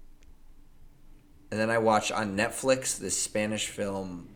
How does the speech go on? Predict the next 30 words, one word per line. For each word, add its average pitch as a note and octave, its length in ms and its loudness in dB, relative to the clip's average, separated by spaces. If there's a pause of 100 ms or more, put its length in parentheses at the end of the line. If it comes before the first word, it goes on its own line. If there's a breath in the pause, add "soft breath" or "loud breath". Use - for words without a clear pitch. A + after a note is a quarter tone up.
Platform, C#3 760 2
and G#2 320 -4
then F#2+ 100 -4
I F2+ 120 -2
<laughs> - 240 -4
watched - 640 -4
Blumhouse's G#2 680 2
Fantasy F2 540 -4
Island. - 440 -12 (520 soft breath)
I - 80 -2
saw B2+ 240 8
two F3+ 240 6
of, E3+ 120 4
I C#3+ 100 4
saw C#3 180 8
Invisible F3 360 2
Man C#3+ 220 6
and A2+ 140 0
Fantasy A#2+ 420 0
Island G2 300 -2
in D#2+ 160 -10
theaters, - 640 -10 (440 soft breath)
and F2+ 100 -6
then F2 100 0
the E2+ 120 0
other F2+ 180 2
three E2+ 280 -4
were D2 220 -4
all A1+ 240 -6
streaming. - 500 -10